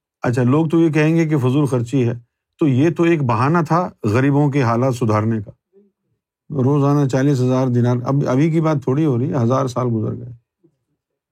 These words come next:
یہ چالیس ہزار پاؤنڈ کا اگر کوئی شرٹ پہن کے بانٹ دے رہے ہو تو کتنے خوش ہوں لوگ۔ اس وقت اگر چالیس ہزار پاؤنڈ کی کوئی شرٹ پہنے،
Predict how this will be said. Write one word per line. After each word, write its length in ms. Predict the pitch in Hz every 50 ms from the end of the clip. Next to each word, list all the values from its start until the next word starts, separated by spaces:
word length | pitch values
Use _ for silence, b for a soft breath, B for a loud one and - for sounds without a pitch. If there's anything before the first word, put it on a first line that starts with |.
| _ _ _ _ -
یہ 60 | 117
چالیس 340 | - 135 131 135 151 147 135
ہزار 220 | 135 139 139 139
پاؤنڈ 320 | 135 123 135 131 135 143 135
کا 120 | 147 139
اگر 180 | 135 127 131 123
کوئی 220 | 120 123 135 131
شرٹ 320 | 117 - 120 131 131 120
پہن 240 | - 120 113 120 123
کے 100 | 123 131
بانٹ 300 | 113 101 98 110 123 120
دے 60 | 123
رہے 80 | 123 120
ہو 260 | 123 120 123 123 127
تو 140 | 117 - 123
کتنے 180 | - 139 139 131
خوش 300 | 123 - 143 143 - 117
ہوں 80 | 110
لوگ۔ 160 | 107 101 98 107 - _ _ _ _ _ _ _ _ _ _ _ _ _ _ _ _ _ _ -
اس 180 | 143 143 -
وقت 160 | 151 151 143 156
اگر 300 | 156 156 147 156 151 127
چالیس 280 | 139 127 135 139 120
ہزار 220 | 120 123 127 127 127
پاؤنڈ 300 | 117 113 120 120 123 123
کی 100 | 127 117
کوئی 180 | 110 120 117
شرٹ 260 | 101 117 110 107 107
پہنے، 220 | 101 95 92 92